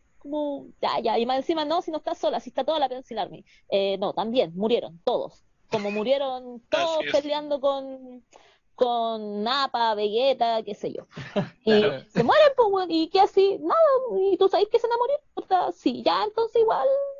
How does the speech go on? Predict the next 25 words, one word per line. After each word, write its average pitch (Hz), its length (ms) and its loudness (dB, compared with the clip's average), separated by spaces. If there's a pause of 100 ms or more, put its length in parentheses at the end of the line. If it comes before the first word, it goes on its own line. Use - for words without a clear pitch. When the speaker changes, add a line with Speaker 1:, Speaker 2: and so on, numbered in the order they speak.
(540)
Speaker 1:
duele 381 340 -2
menos, 285 280 -6
pues, - 200 -14
si 254 100 -16
estáis, 277 440 -4 (500)
entre 262 280 -2
comillas, 269 420 -2 (100)
spoileado 254 540 0
ya, 262 200 0
pues, 147 140 -10 (140)
weón. 180 160 -14
"Ah, 294 260 -4
no, 262 120 -2
aquí 240 320 -4
esta 214 220 0
weá, 208 520 -2
eh, 208 60 -16 (300)
todos 254 180 -2
van 214 120 -8
a - 20 -10
morir". - 200 -16 (100)
"Ah, - 60 0 (140)
ya, 523 220 -4 (100)
la 320 80 4
zorra". - 260 -6